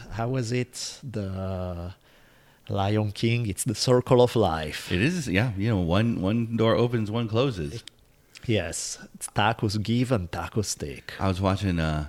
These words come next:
Speaker 2: there's a great new documentary on Woodstock, and I wish I remember exactly what the name was, but, like,
Speaker 1: Yeah.
Speaker 2: fifty years after. But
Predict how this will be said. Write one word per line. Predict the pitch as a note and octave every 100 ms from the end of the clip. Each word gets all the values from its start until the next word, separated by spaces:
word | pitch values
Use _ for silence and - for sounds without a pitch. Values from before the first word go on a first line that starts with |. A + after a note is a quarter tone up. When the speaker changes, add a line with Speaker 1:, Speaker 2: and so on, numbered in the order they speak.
| -
Speaker 2:
there's | - F2+
a | E2+
great | F#2+ G#2+
new | A#2
documentary | F#2+ F2 F2 E2+ E2+
on | D#2 D#2+ D#2+
Woodstock, | - F2+ F2 - C2 B1+
and | D2
I |
wish | C#2+ D#2+ -
I |
remember | D#2 D#2 D#2 D2+ B1+
exactly | C#2+ C#2+ C#2+ D2+
what | C#2+
the |
name | C#2+ C#2+ C2+
was, | C2 C2+ - -
but, | C2
like, | B1+ A#1+ A#1 -
Speaker 1:
Yeah. | F2+ C#2+
Speaker 2:
fifty | - F2 - D#2+
years | D#2+ D#2+ D#2
after. | D#2 D2 D2+ D2 D2 D2 - - - - - - - - _ _ _
But | F#2+ F2